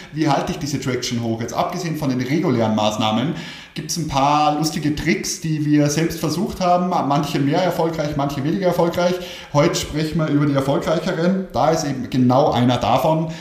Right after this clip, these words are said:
dass man im eigenen Online-Shop macht und den am Ende des Tages auf Amazon verlinkt. Jetzt gibt's da noch einen ganz, ganz dreckigen Trick.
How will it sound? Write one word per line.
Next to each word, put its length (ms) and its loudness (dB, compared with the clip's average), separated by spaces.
dass 280 0
man 160 0
im 120 -2
eigenen 400 2
Online-Shop 680 0
macht 460 0
und 180 0
den 100 0
am 140 0
Ende 220 0
des 160 -4
Tages 440 -2
auf 300 0
Amazon 680 0
verlinkt. 520 2
Jetzt 180 -4
gibt's 220 -4
da 80 0
noch 240 0
einen 240 -2
ganz, 260 2
ganz 260 0
dreckigen 480 0
Trick. 400 -4